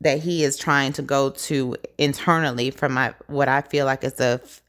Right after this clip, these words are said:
a spiritual and psychological place. Um,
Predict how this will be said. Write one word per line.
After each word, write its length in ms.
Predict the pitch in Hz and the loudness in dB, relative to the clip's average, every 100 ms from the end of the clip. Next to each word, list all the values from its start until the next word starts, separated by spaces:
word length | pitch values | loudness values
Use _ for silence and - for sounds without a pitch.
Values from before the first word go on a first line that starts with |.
| - | -6
a 160 | 123 | -4
spiritual 840 | 123 - 214 190 180 160 151 151 - - - - - | -4 4 6 6 0 -2 -2 -4 -8 -14 -14 -16 -6
and 180 | 135 135 | -2 2
psychological 800 | 151 147 127 135 156 156 - 135 | 2 2 0 2 2 0 -6 -4
place. 640 | - 120 110 117 - - - - - _ _ _ _ _ _ _ _ - | -2 0 -2 -2 -8 -10 -16 -20 -20 _ _ _ _ _ _ _ _ 2
Um, 580 | 151 139 127 127 127 | 4 4 2 -2 -6